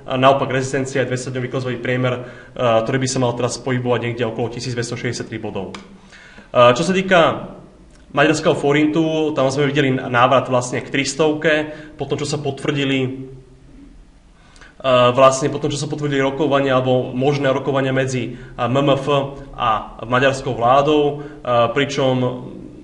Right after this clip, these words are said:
boli už také vyjadrenia od, myslím, že Ferenc to povedal, že by sa mohlo rokovať už, eh, neformálne pred Vianocami, respektíve behom Vianoc a vlastne po Vianociach, respektíve budúci rok v januári, začiatkom januára, by už mohli byť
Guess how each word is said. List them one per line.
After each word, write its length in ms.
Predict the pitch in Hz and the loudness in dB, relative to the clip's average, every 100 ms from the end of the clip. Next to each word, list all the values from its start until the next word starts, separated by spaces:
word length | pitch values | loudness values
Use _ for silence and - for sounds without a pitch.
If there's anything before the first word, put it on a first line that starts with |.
| - | -16
boli 480 | 127 127 147 147 143 | -12 -2 2 2 2
už 160 | - | -2
také 160 | 143 143 | -2 -2
vyjadrenia 560 | 135 139 139 139 135 131 | 0 2 2 2 0 2
od, 80 | 127 127 | 0 0
myslím, 160 | 127 131 | -4 -4
že 160 | 131 | -2
Ferenc 240 | 139 135 135 | -2 -2 -4
to 80 | |
povedal, 640 | 135 135 131 131 127 127 - - - | -6 -4 -2 0 -2 -4 -16 -20 -18
že 320 | - 113 131 | -14 -6 -4
by 160 | 131 127 | -2 -2
sa 160 | 143 135 | -2 -2
mohlo 560 | 127 135 127 120 - - | 0 2 2 0 -4 -8
rokovať 560 | 127 135 147 135 135 156 | -6 -4 0 0 0 -4
už, 180 | 139 - | -4 -6
eh, 80 | - - 127 123 120 120 | -10 -6 -2 0 0 0
neformálne 960 | 131 127 147 139 135 135 127 123 - - - 135 | -2 0 0 2 2 2 0 -2 -8 -16 -6 0
pred 320 | 127 - 123 | 0 0 -2
Vianocami, 560 | 123 143 147 156 147 | 0 2 0 0 0
respektíve 400 | 127 - 123 131 | 0 -2 -4 -4
behom 240 | 127 123 123 | 0 0 2
Vianoc 480 | 120 127 139 135 - - - | 0 0 0 -4 -10 -14 -8
a 80 | 123 | -2
vlastne 320 | 120 131 131 | -2 -2 -4
po 80 | 127 | 0
Vianociach, 800 | 131 123 127 127 123 113 - - - - | 2 2 0 0 0 0 -6 -18 -20 -10
respektíve 480 | 131 120 127 139 127 | -8 -6 -4 -4 -2
budúci 240 | 135 131 | -4 -2
rok 140 | 127 127 | -2 0
v 160 | 123 | 0
januári, 240 | 131 131 131 | 2 2 2
začiatkom 320 | 135 135 131 | -2 -2 -2
januára, 560 | 131 135 127 123 117 - - - | 0 2 2 2 -2 -12 -18 -12
by 80 | 135 | -8
už 160 | 131 | -2
mohli 240 | 139 135 | 0 0
byť 60 | 127 | -4